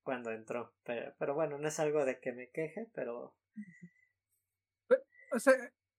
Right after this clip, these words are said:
Speaker 2: eso yo creo que sí se lo van a guardar muy al futuro. <laughs>
Speaker 1: Sí. Sí, sí, le están dando como que un espacio muy especial a, ¿cuál es su
Speaker 2: No sé.
Speaker 1: nombre?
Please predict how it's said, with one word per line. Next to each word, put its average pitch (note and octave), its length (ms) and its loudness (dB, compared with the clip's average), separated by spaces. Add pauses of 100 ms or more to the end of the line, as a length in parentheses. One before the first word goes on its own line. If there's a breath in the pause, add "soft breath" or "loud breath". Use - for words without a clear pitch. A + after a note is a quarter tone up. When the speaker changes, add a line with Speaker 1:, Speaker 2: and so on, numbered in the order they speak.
(380)
Speaker 2:
eso A#3+ 240 2
yo D#4 80 2
creo C4 120 -4
que - 60 -12
sí - 120 -4
se C4+ 80 2
lo G#3+ 100 4
van F#3+ 120 4
a A3 60 4
guardar F3 300 2
muy F3 140 -2
al F3+ 100 -2
futuro. - 320 -10 (300)
<laughs> G3+ 360 -10
Speaker 1:
Sí. D#3+ 540 -12 (1500 soft breath)
Sí, G3 340 6 (200)
sí, C4+ 200 8
le C4 100 10
están C#4 280 10
dando D#4+ 340 6
como A3 220 6
que G3 160 8
un A#3+ 180 4
espacio B3 520 2
muy A#3 180 0
especial D3 680 2
a, A2+ 300 -4 (1160)
¿cuál F#3 180 6
es G3 80 2
su F#3+ 80 4
Speaker 2:
No D#3+ 40 2
sé. D3+ 60 2
Speaker 1:
nombre? G3 400 2